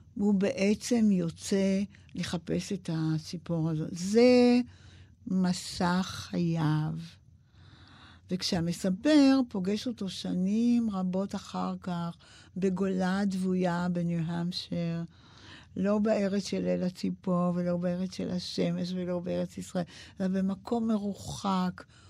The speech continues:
מושלג, קר, חי בסגפנות, חולה, מותש, כי עדיין הוא לא הצליח לשמוע ולראות את קולו של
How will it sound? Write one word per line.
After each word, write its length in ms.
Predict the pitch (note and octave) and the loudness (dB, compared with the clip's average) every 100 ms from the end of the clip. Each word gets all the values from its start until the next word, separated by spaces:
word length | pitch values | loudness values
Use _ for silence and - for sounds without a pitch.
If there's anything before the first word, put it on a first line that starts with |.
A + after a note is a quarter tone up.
| - - - | -20 -12 -2
מושלג, 1160 | G3 G#3 - - - G3 G3 F#3+ F3+ E3+ F3 E3+ E3 - - - - - | 0 0 -2 -4 -2 0 2 2 2 2 -2 -4 -8 -14 -20 -20 -20 -20
קר, 580 | - - F#3 F3 E3+ E3+ F3 - - - - | -16 -4 -2 0 -2 -6 -10 -14 -20 -20 -18
חי 540 | - - C4+ B3+ B3+ A#3 | -12 -4 2 6 6 6
בסגפנות, 1500 | G3+ G3+ - A#3+ G3 F#3 - - G#3 G3+ A3 B3+ A#3+ A3 - - - - - - - - - - - | 4 2 2 0 0 -4 -6 0 4 6 8 8 8 4 -2 -14 -14 -16 -20 -20 -20 -20 -20 -20 -18
חולה, 1080 | - G2+ - - A3 G3+ G#3 A3 G#3+ G3+ F#3+ - - - - G3+ | -14 -12 -12 -4 2 4 4 4 4 2 0 -6 -20 -20 -8 -4
מותש, 880 | G3 F#3 - - C4 G#3+ G3 - - - - _ _ - - | -2 -4 -16 6 8 8 4 -4 -10 -18 -20 _ _ -20 -8
כי 120 | G3 | -4
עדיין 480 | G3 A3+ G3+ G#3+ G3+ | 0 2 4 6 6
הוא 80 | F3+ | 4
לא 100 | F#3+ | 4
הצליח 840 | F#3+ F#3 - F#3 F#3 F3+ - - - - - - - - | 2 0 -4 0 2 0 -4 -14 -20 -20 -20 -20 -10 -4
לשמוע 520 | F3 - F#3+ F#3 G3 F#3+ | -2 2 4 6 4 4
ולראות 560 | F3 F3+ F3 F#3+ F#3+ | 4 4 4 4 4
את 120 | F#3+ | 0
קולו 460 | - - F#3 F3+ G3 | -2 -2 2 4 4
של 320 | - F#3 E3 | 2 0 2